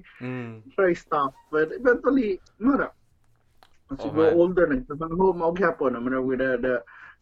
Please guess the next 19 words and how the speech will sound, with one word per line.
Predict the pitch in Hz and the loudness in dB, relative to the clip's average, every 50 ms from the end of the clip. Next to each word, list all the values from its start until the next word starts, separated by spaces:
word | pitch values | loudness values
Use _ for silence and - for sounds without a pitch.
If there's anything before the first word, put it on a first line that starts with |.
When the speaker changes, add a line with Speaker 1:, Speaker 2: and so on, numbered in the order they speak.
| _ - | _ -6
Speaker 2:
the, | 135 135 135 135 135 - - | -4 -2 0 0 0 -2 -2
the, | 131 135 135 135 135 131 127 123 | -2 -2 -2 0 0 0 -2 -2
the, | 127 135 - _ _ _ _ _ _ | -4 -6 -10 _ _ _ _ _ _
the, | 131 139 139 135 135 135 131 131 127 120 - - | -6 -4 -2 -2 0 0 0 0 -2 -2 -4 -4
kuan, | 156 147 139 135 | -2 0 0 0
the | 120 120 120 - - | 0 -2 -4 -4 -2
curiosity | 156 147 143 135 143 151 151 156 151 - - 160 151 - - 131 | 0 0 2 4 4 4 2 2 0 -2 -6 -10 -8 -6 -6 -6
sa | 127 - 127 123 - | -4 -4 -6 -6 -4
food, | 135 131 127 120 | -4 -4 -4 -4
kanang | 120 110 113 113 117 | -4 -6 -6 -6 -4
Speaker 1:
Mm. | 120 120 | -4 -4
Speaker 2:
ganahan | 127 139 143 143 131 | -2 -2 -4 -4 -4
mo | 135 135 127 | -6 -6 -6
tila | - 135 127 127 127 120 117 117 | -4 -6 -4 -4 -2 -4 -4 -6
og | 104 | -6
new | 104 117 120 127 131 131 135 - | -6 -4 -2 -2 -2 -2 -4 -6
things, | - 131 120 120 120 120 120 - - _ _ - | -8 -8 -6 -6 -6 -8 -10 -12 -16 _ _ -12
ganahan | 127 120 123 120 117 | -10 -8 -8 -8 -8
siguro. | - 127 123 131 123 | -6 -2 -2 0 0